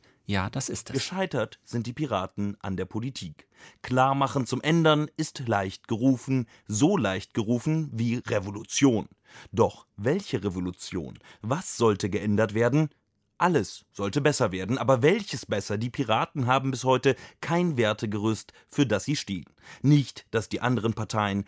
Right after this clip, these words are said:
Speaker 2: noch ein klar definiertes solches hätten, aber eine in etwa Verortung ist bei ihnen möglich. Sind die Piraten eine soziale Partei? Nein, sozial geht es bei ihnen nun wahrlich selten zu.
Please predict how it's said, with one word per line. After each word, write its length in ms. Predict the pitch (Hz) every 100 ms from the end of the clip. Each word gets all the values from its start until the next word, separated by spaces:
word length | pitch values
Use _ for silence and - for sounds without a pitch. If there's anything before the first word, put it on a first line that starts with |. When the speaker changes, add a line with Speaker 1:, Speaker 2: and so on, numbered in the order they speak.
| -
Speaker 2:
noch 140 | 117 113
ein 220 | 113 92
klar 320 | 113 113 104
definiertes 640 | 104 117 117 139 127 107 -
solches 400 | 101 95 98 -
hätten, 300 | 147 127 123
aber 220 | 123 131
eine 180 | 127 131
in 160 | 135
etwa 340 | 147 180 156 117
Verortung 640 | 110 95 98 - 120 131 - -
ist 220 | 131 -
bei 80 | -
ihnen 380 | 123 110 104 143
möglich. 560 | 120 90 - 85 - - - -
Sind 320 | 107 175 202
die 80 | 180
Piraten 680 | - 113 127 127 120 120 -
eine 320 | 113 101 -
soziale 640 | 98 98 - - 101 104 143
Partei? 540 | 151 147 151 160 196 _ _ _ 110
Nein, 460 | 113 104 107 135 -
sozial 540 | 165 - 131 98 95
geht 180 | 110 120
es 100 | 135
bei 100 | 143
ihnen 220 | 147 139
nun 180 | 165 135
wahrlich 380 | 113 110 131 123
selten 360 | 113 95 98
zu. 320 | - 95 92